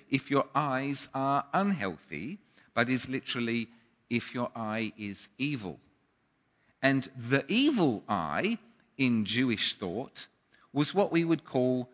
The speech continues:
the stingy eye, the miserly, uh, um, stingy, greedy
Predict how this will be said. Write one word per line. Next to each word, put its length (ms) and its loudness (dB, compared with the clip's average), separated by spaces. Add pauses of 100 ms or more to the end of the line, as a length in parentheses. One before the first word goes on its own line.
(440)
the 100 -4
stingy 800 -2
eye, 380 -10 (260)
the 160 -6
miserly, 1080 -2 (380)
uh, 260 -6 (180)
um, 340 -2
stingy, 640 0 (140)
greedy 680 -2